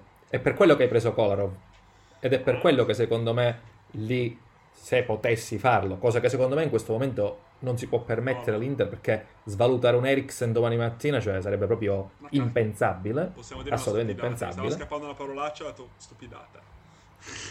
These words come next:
Speaker 1: Ok, stupidata già va bene. Quindi bisognerà trovare la quadratura del cerchio con quello che si ha.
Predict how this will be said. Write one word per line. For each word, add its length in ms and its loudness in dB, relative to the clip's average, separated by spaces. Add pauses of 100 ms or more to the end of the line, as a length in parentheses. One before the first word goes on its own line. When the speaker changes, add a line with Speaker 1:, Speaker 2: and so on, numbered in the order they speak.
(280)
Speaker 1:
Ok, 320 -4
stupidata 480 2
già 160 6
va 120 6
bene. 460 0 (960)
Quindi 380 2
bisognerà 440 2
trovare 280 2
la 80 4
quadratura 380 2
del 180 4
cerchio 320 0
con 120 0
quello 200 4
che 100 -4
si 140 -2
ha. 200 2